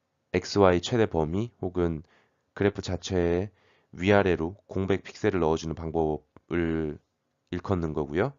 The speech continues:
그리고 그래프 이름을 붙여주거나 라벨을 보여주고 라벨의 이름을 바꾸는 법들에 대해서 말씀을 드렸습니다. 그래서 오늘은 여기까지 하도록 하고요.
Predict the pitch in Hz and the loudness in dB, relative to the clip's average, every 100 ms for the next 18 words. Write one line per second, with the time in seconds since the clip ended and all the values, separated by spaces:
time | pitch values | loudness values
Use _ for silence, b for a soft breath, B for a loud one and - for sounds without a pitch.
0 | - 90 80 82 80 - b b b b | -8 -6 -4 -4 -4 -8 b b b b
1 | b b - 107 107 101 90 113 120 98 | b b -4 -4 -2 -2 0 2 2 0
2 | - 95 85 87 104 123 131 131 _ _ | -4 0 2 4 4 4 2 -2 _ _
3 | _ _ 87 87 98 120 120 98 90 82 | _ _ 0 2 4 4 2 2 2 0
4 | 82 95 123 135 85 90 87 85 110 120 | -6 -4 -4 -2 -2 0 -2 -2 0 2
5 | 98 - 92 82 78 - 80 76 76 - | 0 -2 -4 -2 -8 -6 -6 -4 -6 -6
6 | 73 73 - 82 - 87 82 78 73 82 | -6 -8 -6 -8 -4 -4 -4 -8 -4 -4
7 | - _ _ _ _ _ _ 92 - 107 | -4 _ _ _ _ _ _ -10 -2 2
8 | 117 117 - 98 107 104 104 104 104 101 | 2 0 -2 2 2 2 2 2 0 -4
9 | b b b b _ - 92 101 104 98 | b b b b _ -2 0 0 0 0
10 | 110 110 95 92 123 107 101 120 | -2 0 -2 -2 -4 -2 0 0